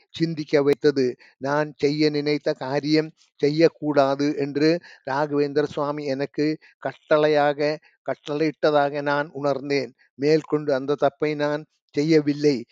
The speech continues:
என்று சொல்லவும் வேண்டுமா? அந்த நாளிலிருந்து நான் ஒரு தப்பும்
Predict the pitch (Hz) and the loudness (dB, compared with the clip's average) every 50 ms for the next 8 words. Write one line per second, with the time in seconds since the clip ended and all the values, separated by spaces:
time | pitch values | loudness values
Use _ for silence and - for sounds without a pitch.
0 | _ _ _ 127 139 156 151 151 151 - - 147 131 139 151 156 156 151 147 143 | _ _ _ -8 -6 -6 -6 -6 -6 -2 0 0 0 2 0 -2 -2 0 2 2
1 | 147 147 143 139 139 139 113 92 - _ _ _ _ _ _ _ 135 147 143 156 | 2 2 0 0 0 -2 -2 -4 -8 _ _ _ _ _ _ _ -12 -4 -2 0
2 | 151 151 143 147 151 151 143 143 147 147 147 156 147 147 156 156 156 160 - _ | 0 2 2 2 2 2 2 2 0 -2 -2 -4 -2 0 0 0 0 -2 -4 _
3 | _ _ - 139 139 143 147 151 - - - 151 165 180 - 156 139 - _ 151 | _ _ -8 -6 -4 -4 -4 -6 -4 -2 0 0 0 2 2 0 0 0 _ -2
4 | 151 156 | -4 -2